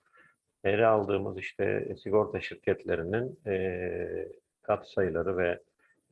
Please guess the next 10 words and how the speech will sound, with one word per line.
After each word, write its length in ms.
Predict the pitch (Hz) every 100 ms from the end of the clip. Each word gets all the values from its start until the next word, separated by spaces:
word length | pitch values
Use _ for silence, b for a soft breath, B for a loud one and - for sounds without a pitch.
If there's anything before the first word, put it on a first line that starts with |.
| -
e, 340 | 101 95 92 -
katsayılarını 680 | 110 110 - 95 85 80 80
burada 300 | 78 82 80 -
değerlendirdik. 760 | 90 85 82 78 78 76 95 127 _ b b _
Ve 80 | 113
değerlendirme 680 | 117 117 113 113 113 113
neticesinde 600 | 107 - 90 - - 82 85
hangi 360 | - 117 117
sigorta 460 | 113 92 104 107 104
şirketinin 680 | - 98 - - 80 90